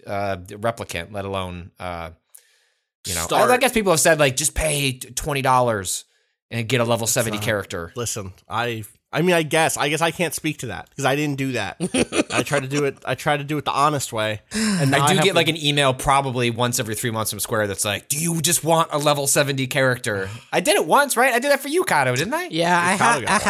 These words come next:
Speaker 3: have that
Speaker 2: yeah.
Speaker 3: character there. I just started
Speaker 1: You started over?
Speaker 3: I started
Speaker 1: Yeah.
Speaker 3: Shadowbringers. I was like, "I know none of these people, and it feels like I
Speaker 2: Right.
Speaker 3: should." <laughs>
Speaker 2: Right. To be clear, I have a level seventy character now.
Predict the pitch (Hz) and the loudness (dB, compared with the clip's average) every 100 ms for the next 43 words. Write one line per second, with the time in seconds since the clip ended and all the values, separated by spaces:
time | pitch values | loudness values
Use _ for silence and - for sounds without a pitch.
0 | 247 330 175 165 156 - - 185 208 - | 2 4 6 6 2 -4 0 2 2 0
1 | 156 147 185 156 147 139 143 165 196 180 | -2 2 6 6 6 4 0 0 2 2
2 | - - - _ _ _ - - 175 170 | 0 -4 -8 _ _ _ -8 2 4 6
3 | 165 135 117 104 110 123 156 151 160 208 | 4 4 4 2 0 -2 -2 0 2 2
4 | 220 196 - 202 190 147 143 143 147 139 | 0 0 2 2 2 2 0 0 0 0
5 | 143 - 214 233 156 139 131 127 135 170 | -2 0 2 4 4 2 2 0 2 4
6 | 180 147 131 131 - 180 185 139 139 131 | 4 2 -2 -4 -2 -2 0 0 2 0
7 | 123 269 233 156 127 135 - 196 165 135 | -4 2 2 2 -2 -4 2 4 4 2
8 | 208 240 208 - 269 - 285 - _ - | -4 0 0 4 2 4 2 2 _ -14
9 | 254 302 196 - 320 359 320 285 202 190 | 0 0 0 -2 0 2 2 4 4 2
10 | 240 254 180 135 123 120 104 101 107 73 | 2 4 4 2 0 -2 -4 -8 -6 -8
11 | - 71 53 50 | -8 -14 -14 -16